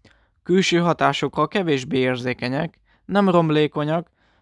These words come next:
gyakorlatilag korlátlan ideig eltarthatóak. Összetételük, minőségük állandó, független az é-, évjárattól és a termőhelytől. Csoportjai: párlatok,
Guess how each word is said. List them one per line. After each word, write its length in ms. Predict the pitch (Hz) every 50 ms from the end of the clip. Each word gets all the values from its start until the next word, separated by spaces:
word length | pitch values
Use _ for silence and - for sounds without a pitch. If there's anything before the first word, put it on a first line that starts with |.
| _
gyakorlatilag 680 | - 151 190 202 - 208 190 185 185 - 196 180 180 180
korlátlan 520 | - - 143 135 127 127 123 - - 123 123
ideig 440 | 123 123 117 113 120 123 123 - -
eltarthatóak. 1000 | - 120 120 - 117 113 - - - - 117 120 - - - - - _ _ _ _ _ _ _ _ _ _ _ _ _ _ _ _ _ _ _ _
Összetételük, 960 | - 208 220 - - 196 170 202 196 190 - 202 190 196 208 196 - - _ _
minőségük 800 | - - 165 247 143 139 139 139 - 147 139 131 139 135 123 -
állandó, 640 | 135 143 151 165 170 170 170 175 180 180 180 170 - _
független 580 | _ - - 214 180 160 160 143 - 143 131 127
az 140 | 123 123 123
é-, 260 | 131 156 165 170 -
évjárattól 1000 | - 160 170 160 156 160 156 156 147 147 147 147 _ - 139 139 139 139 131 156 - _ _ _
és 280 | - 127 127 127 - -
a 240 | 123 123 123 123 - _ _ - - _ _ _ _ _ _ _ _
termőhelytől. 1040 | - 151 143 135 135 135 131 127 127 147 156 123 123 120 - - 127 123 - - - _ _ _
Csoportjai: 800 | - - 190 - 175 147 135 - - 135 131 127 127 127 - _ _ _ _ _
párlatok, 680 | - 135 123 139 156 170 180 185 - 208 196 - _